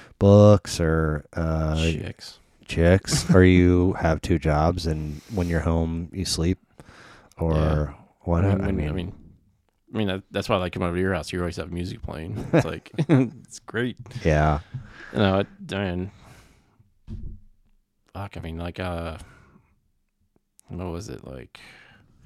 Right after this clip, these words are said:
Speaker 2: I think it was right before the pandemic, like, twenty nineteen, I went to a concert with that nurse friend of mine.
Speaker 1: Yeah.
Speaker 2: I saw Dave Matthews in Saint Louis.
Speaker 1: Yeah, I was just gonna say, did you go to Saint Louis for that?
Speaker 2: Yeah, and she, uh,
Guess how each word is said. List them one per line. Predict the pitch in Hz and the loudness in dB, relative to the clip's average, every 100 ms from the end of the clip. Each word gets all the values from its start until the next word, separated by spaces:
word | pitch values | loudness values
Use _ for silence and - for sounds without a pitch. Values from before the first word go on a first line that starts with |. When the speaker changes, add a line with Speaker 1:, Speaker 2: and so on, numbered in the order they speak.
| - | -20
Speaker 2:
I | - - - - - 135 - - - - - - 131 | -12 -12 -12 -20 -20 -20 -20 -20 -20 -20 -20 -10 -4
think | |
it | |
was | 123 | -2
right | 120 | 0
before | 117 110 113 | -2 -2 -4
the | 101 | 2
pandemic, | 101 104 92 - - 101 101 101 95 - | 2 2 -2 -6 -10 -6 -4 -4 -4 -8
like, | 87 - | -10 -10
twenty | - 107 101 | -6 -4 -2
nineteen, | 98 101 - 98 101 104 | -2 -4 -4 -4 -2 -2
I | 98 | -2
went | 95 95 | -4 -6
to | - 98 95 92 90 - _ | -8 -8 -6 -6 -6 -10 _
a | 95 | -12
concert | 87 101 98 92 - 101 92 | -12 -10 -8 -8 -8 -12 -10
with | 92 90 90 92 92 | -10 -8 -8 -10 -12
that | 87 85 | -10 -8
nurse | 87 90 | -8 -8
friend | - 101 | -6 -4
of | 98 | -2
mine. | 98 101 104 104 - | -4 -4 -6 -8 6
Speaker 1:
Yeah. | 95 104 | 12 12
Speaker 2:
I | 82 | 10
saw | - 95 | 4 -6
Dave | 90 95 90 | -4 -6 -4
Matthews | 90 90 104 98 95 95 | -6 -6 -6 -6 -6 -8
in | 82 87 - - | -10 -12 -14 -18
Saint | - 98 90 | -12 -10 -8
Louis. | 101 123 | -6 -2
Speaker 1:
Yeah, | 104 95 110 | 6 10 12
I | |
was | 95 | 10
just | 98 - | 4 0
gonna | 95 | 0
say, | 87 95 | 4 4
did | 78 | 4
you | 82 | 6
go | 82 | 6
to | |
Saint | 78 78 71 | 6 2 2
Louis | 78 76 | 0 2
for | 90 | 2
that? | 82 90 - | 4 0 -4
Speaker 2:
Yeah, | - 113 85 | -10 -8 -8
and | 90 | -12
she, | - 104 92 | -12 -8 -6
uh, | 78 65 | -6 -10